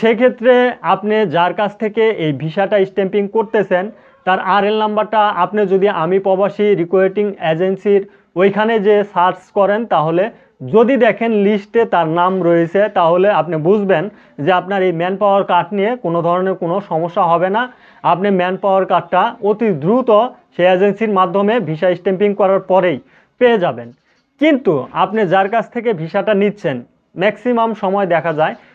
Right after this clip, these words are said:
সৌদি আরবের ভিসা যাদের কাছ থেকে আপনারা স্ট্যাম্পিং করেন, তাদের আরএল নাম্বার রয়েছে ঠিকই, কিন্তু আরএল নাম্বারের লাইসেন্স অনেক আগেই কিন্তু বাতিল হয়ে গেছে। সেই ধরনের এজেন্সির কাছ থেকে যদি আপনারা ভিসা স্ট্যাম্পিং করতে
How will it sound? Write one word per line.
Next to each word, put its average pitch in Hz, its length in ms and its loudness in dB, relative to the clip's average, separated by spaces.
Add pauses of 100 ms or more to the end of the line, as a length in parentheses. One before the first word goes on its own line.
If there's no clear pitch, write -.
(200)
সৌদি 208 320 2
আরবের 214 260 2 (100)
ভিসা 156 260 -6 (340)
যাদের 185 320 0
কাছ 220 100 0 (100)
থেকে 220 140 -6 (100)
আপনারা 180 240 -2 (100)
স্ট্যাম্পিং 190 320 -4 (100)
করেন, 131 200 -2 (380)
তাদের 180 220 2 (180)
আরএল 226 280 2
নাম্বার 240 220 -2 (100)
রয়েছে 214 280 2 (100)
ঠিকই, 175 300 -2 (280)
কিন্তু 165 180 0 (140)
আরএল 214 260 2
নাম্বারের 220 380 2
লাইসেন্স 185 380 0 (140)
অনেক 202 180 -2 (120)
আগেই 196 260 0
কিন্তু 202 200 -2 (420)
বাতিল 190 440 0
হয়ে 165 200 -2
গেছে। 131 240 -8 (480)
সেই 214 260 4
ধরনের 226 400 0 (200)
এজেন্সির 208 480 0
কাছ 165 120 2 (100)
থেকে 151 200 -4 (360)
যদি 170 180 2 (120)
আপনারা 139 340 -4 (400)
ভিসা 180 220 2 (120)
স্ট্যাম্পিং 208 360 -4 (100)
করতে 208 220 -2